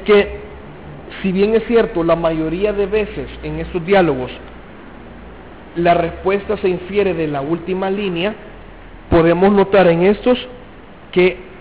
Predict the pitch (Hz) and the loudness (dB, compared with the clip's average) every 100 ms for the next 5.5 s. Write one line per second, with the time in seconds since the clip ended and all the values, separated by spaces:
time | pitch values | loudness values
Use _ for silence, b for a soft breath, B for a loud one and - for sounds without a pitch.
0 | - - 196 208 - 214 220 214 190 175 | -10 0 2 2 0 2 2 2 -2 0
1 | 175 160 151 175 185 190 190 208 220 247 | -2 0 -2 -2 2 2 4 4 4 2
2 | 233 175 - 156 156 190 - 196 170 170 | 2 2 4 2 4 2 2 0 0 0
3 | 147 151 143 175 254 175 - - - - | -2 0 0 0 0 -2 -4 -14 -20 -20
4 | - - - - - 170 175 170 170 170 | -20 -20 -20 -20 -4 0 2 2 2 4
5 | 202 208 226 214 160 | 4 4 4 2 0